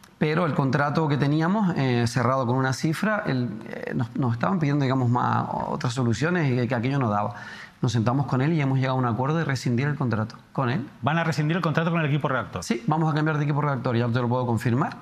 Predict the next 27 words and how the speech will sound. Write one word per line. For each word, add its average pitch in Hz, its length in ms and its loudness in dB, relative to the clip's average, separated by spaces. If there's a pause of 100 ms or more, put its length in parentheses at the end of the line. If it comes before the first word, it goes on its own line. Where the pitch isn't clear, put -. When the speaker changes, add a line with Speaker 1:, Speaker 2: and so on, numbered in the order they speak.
Speaker 2:
¿Y 127 140 -2
eso 135 120 0
no 151 60 0
va 147 80 0
a - 20 -4
suponer 127 280 0
un 135 100 0
retraso? 120 400 -2 (440)
Speaker 1:
No, - 440 -2 (480)
no 170 140 2
va 160 60 2
a - 20 0
suponer 139 320 0
ningún 131 180 2
retraso, 160 300 2
sino 147 160 2
va 139 80 0
a - 20 0
ser, 156 140 0
va 147 160 2
a - 20 0
suponer 147 300 0
un 156 80 2
impulso. 127 500 0 (880)
Vamos 135 340 2
a 139 40 2
entrar, 151 500 -2